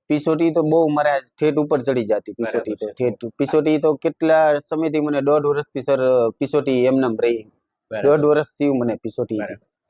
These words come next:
Speaker 2: હવે આજે આપણે ચાર સેશન કર્યા, બરોબર? હવે
Speaker 1: હા.
Speaker 2: ચાર સેશન લીધા પછી હવે કેમ છે?
Speaker 1: સો ટકા પ્રૂફ, સારું છે, સર.
Speaker 2: હવે કોઈ તકલીફ?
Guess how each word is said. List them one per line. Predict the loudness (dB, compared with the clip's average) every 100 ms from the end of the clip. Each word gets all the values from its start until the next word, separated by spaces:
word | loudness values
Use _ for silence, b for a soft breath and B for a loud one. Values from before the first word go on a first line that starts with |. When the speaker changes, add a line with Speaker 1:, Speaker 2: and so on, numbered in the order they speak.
| b _
Speaker 2:
હવે | -2
આજે | -2 0
આપણે | -2 -2
ચાર | -2 -2
સેશન | -4 -4 -4
કર્યા, | -2 -2 -2
બરોબર? | 0 2
હવે |
Speaker 1:
હા. | 2
Speaker 2:
ચાર | 0 -2
સેશન | -6 -8 -10
લીધા | -6 -6
પછી | -6 -4
હવે | -4
કેમ | -4 -6
છે? | -8 -18 _ -10
Speaker 1:
સો | -2 0
ટકા | 0 0 -2
પ્રૂફ, | -4 -14 -18 -18 -10
સારું | -2 0 0
છે, | -4 -10
સર. | -10
Speaker 2:
હવે | -10
કોઈ | -10 -10
તકલીફ? | -12 -12 -8 -10